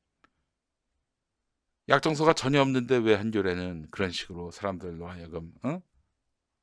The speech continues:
약정서가 있는 것이냐 언급하느냐 이렇게 얘기하고 있는 것 같은데, 아니, 니들의 그 이런 주식 거래가 굉장히, 굉장히 의심스러운 부분이 많습니다.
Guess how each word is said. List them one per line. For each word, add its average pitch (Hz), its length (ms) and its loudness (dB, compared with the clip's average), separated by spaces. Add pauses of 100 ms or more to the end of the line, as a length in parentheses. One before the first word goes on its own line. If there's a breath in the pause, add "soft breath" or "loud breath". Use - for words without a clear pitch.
(400)
약정서가 123 480 0
있는 117 240 2
것이냐 101 420 0
언급하느냐 87 640 -2
이렇게 85 300 -14
얘기하고 82 400 -14
있는 95 200 -12
것 85 100 -12
같은데, 107 560 -14 (880)
아니, 151 320 -4 (140)
니들의 160 400 -4
그 147 300 -4
이런 131 260 -4 (720)
주식 - 240 -4
거래가 113 840 -2
굉장히, 180 640 -6 (640)
굉장히 165 540 -8 (120)
의심스러운 160 600 -2
부분이 131 260 -8
많습니다. 101 500 -12